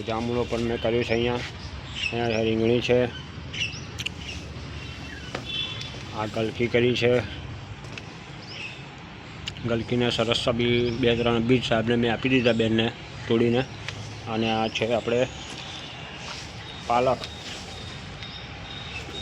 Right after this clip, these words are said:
થોડી અહીં મેથી નાખી છે, અહીંયા આપણે નાખી છે, બીટ નાખ્યા છે. થોડું ઘણું આ ક્યારા જે બનાવ્યા છે, જેને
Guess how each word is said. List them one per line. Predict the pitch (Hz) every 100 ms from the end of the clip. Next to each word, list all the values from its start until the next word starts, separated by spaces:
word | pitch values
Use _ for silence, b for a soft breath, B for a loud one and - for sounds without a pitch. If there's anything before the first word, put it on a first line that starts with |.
| - - -
થોડી | 143 139 131
અહીં | 127 131 131
મેથી | 127 120 139
નાખી | 139 127 143
છે, | 151 156 - - -
અહીંયા | 113 123 123 127 123 - - - - - - - - -
આપણે | 120 127 123
નાખી | 117 123 117
છે, | 131 139 - - - - - - - - - -
બીટ | 135 131 139
નાખ્યા | 135 131 127
છે. | 143 151 - - - - - - - - - - - - - - - - - - - - - -
થોડું | 143 147 143
ઘણું | 147 139
આ | 131
ક્યારા | 123 127 135
જે | 135
બનાવ્યા | 131 143 151 131 123
છે, | - - - - - - - - 117
જેને | 127